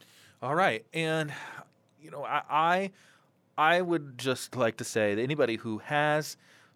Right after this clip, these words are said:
some kind of exotic animal that you can no longer handle anymore, please do the responsible thing. Uh, and don't just let it go. There are other options out there. And, and as you say, if there's, if, if you see something alarming that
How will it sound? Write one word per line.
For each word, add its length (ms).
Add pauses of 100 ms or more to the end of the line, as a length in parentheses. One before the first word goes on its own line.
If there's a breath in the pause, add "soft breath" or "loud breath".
(140)
some 460
kind 240
of 60
exotic 480
animal 360
that 180
you 120
can 240
no 160
longer 380
handle 340
anymore, 300
please 260
do 140
the 100
responsible 640
thing. 360 (400 soft breath)
Uh, 440
and 340
don't 220
just 360
let 220
it 120
go. 420
There 280
are 380
other 300
options 440
out 220
there. 380
And, 420 (640 loud breath)
and 320
as 220
you 80
say, 240
if 120
there's, 500
if, 380
if 160
you 120
see 240
something 440
alarming 600
that 180